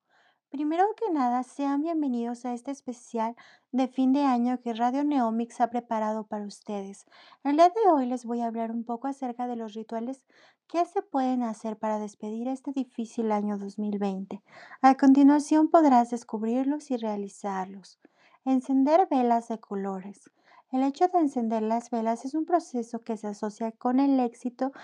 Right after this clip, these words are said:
y la abundancia económica. Algo que se acostumbra a hacer es encender las velas de diversos colores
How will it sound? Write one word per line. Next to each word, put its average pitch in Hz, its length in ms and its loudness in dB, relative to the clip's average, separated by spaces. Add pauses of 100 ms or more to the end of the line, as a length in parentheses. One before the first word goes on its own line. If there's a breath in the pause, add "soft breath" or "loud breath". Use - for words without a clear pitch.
(240 loud breath)
y 277 100 4
la 269 220 8
abundancia 254 640 4
económica. 254 760 0 (320 loud breath)
Algo 294 300 2
que 320 140 -2
se - 120 -4
acostumbra 233 540 -4
a 240 60 2
hacer 233 240 -6
es 233 160 -6
encender 233 480 -4
las 285 240 -4
velas 233 280 -2
de 233 120 -4
diversos 220 500 -6
colores 233 540 -6